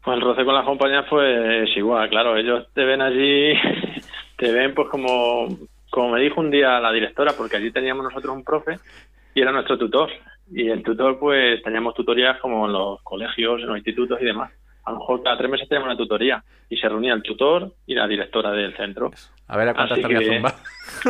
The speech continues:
Speaker 1: nos entrevistaron, nos entrevistaron uno por uno y cuando llegó mi turno me dice la, la directora, dice, "Yo contigo voy a empezar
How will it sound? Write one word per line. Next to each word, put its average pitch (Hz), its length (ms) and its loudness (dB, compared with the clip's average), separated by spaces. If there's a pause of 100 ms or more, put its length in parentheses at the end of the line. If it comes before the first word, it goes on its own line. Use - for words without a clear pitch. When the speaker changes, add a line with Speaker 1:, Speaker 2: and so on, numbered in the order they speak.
(200)
Speaker 1:
nos 135 160 2
entrevistaron, 151 760 2 (140)
nos 147 180 2
entrevistaron 139 640 2
uno 151 180 2
por 147 160 2
uno 180 300 4
y 185 40 -2
cuando 139 220 0
llegó 120 220 0
mi 127 140 -4
turno 151 280 0
me 151 120 0
dice - 100 -12
la, 117 140 2
la 113 160 2
directora, 107 460 -2
dice, 107 220 -4
"Yo 156 140 0
contigo 180 480 2
voy 170 80 -2
a 156 40 0
empezar 156 480 0